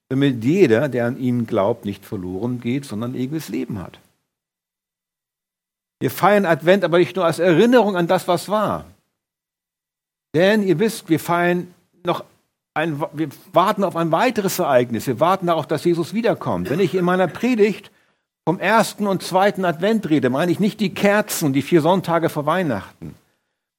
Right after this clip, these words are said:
Ich meine mit ersten Advent das erste Kommen, mit zweiten Advent das zweite Kommen Jesu Christi. Wir feiern Advent, weil es einen zweiten Advent geben wird.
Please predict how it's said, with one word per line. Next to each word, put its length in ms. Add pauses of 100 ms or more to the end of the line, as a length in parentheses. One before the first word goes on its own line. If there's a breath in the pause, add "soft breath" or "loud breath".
Ich 100
meine 200
mit 120
ersten 380
Advent 360
das 140
erste 460
Kommen, 480
mit 240
zweiten 380
Advent 360
das 180
zweite 540
Kommen 380
Jesu 240
Christi. 500 (1120)
Wir 100
feiern 280
Advent, 360
weil 120
es 100
einen 140
zweiten 520
Advent 520
geben 360
wird. 300